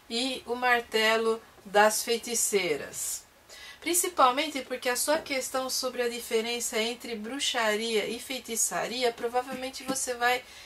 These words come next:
encontrar a resposta aqui de uma maneira muito mais,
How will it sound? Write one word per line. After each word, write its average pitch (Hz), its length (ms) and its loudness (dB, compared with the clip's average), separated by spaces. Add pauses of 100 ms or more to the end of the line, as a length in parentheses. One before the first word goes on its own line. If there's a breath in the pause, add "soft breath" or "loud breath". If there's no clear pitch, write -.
(140 loud breath)
encontrar 247 640 4
a 247 60 6
resposta 247 720 0
aqui 254 400 -6
de 226 80 -6
uma 233 160 -2
maneira 226 480 0
muito 240 340 -4
mais, 240 720 2